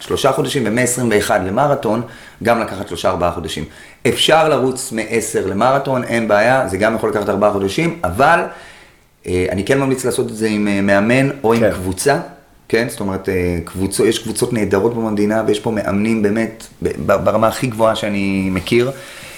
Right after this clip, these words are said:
Speaker 1: אה, כי מה שעושה את המאמנים פה, אה, טובים, זה שהם, אה, לא מסתפקים בתעודה שהם קיבלו.
Speaker 2: כן.
Speaker 1: הם מסתכלים על התעודה כגושפנקה להתחיל ללמוד.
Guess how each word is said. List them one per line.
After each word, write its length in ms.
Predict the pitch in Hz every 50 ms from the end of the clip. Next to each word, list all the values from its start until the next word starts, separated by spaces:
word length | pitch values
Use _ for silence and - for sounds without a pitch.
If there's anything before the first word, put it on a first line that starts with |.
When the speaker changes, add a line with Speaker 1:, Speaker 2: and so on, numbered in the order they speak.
| - - 90
Speaker 1:
אה, 180 | 95 95 95 - -
כי 80 | -
מה 120 | 101 117 120
שעושה 240 | - 123 107 -
את 60 | 120 131
המאמנים 480 | 117 104 101 95 95 101 113 120 120
פה, 520 | 117 - 110 107 104 98 95 92 92 90 - -
אה, 220 | 69 90 92 87 87 85 -
טובים, 380 | - 92 85 113 135 143 143
זה 240 | 120 95 85 95 95
שהם, 460 | 92 - - 95 92 90 92 92 92
אה, 100 | 90 92
לא 100 | 98 117
מסתפקים 380 | 135 123 - 104 - - 110 101
בתעודה 340 | 90 - - 92 90 90 87
שהם 160 | - 92 82
קיבלו. 280 | 82 - 82 82 82 82 - - - - - - -
Speaker 2:
כן. 160 | - - 110 95 -
Speaker 1:
הם 100 | 110 110
מסתכלים 520 | 107 - - 110 - - 123 139 143 143 143
על 100 | - 101
התעודה 460 | 98 95 - - 101 101 107 131 139 151
כגושפנקה 640 | 143 - 95 98 92 - - - 139 151 147 160
להתחיל 320 | 139 120 - - - -
ללמוד. 340 | 98 90 87 82 80 78 76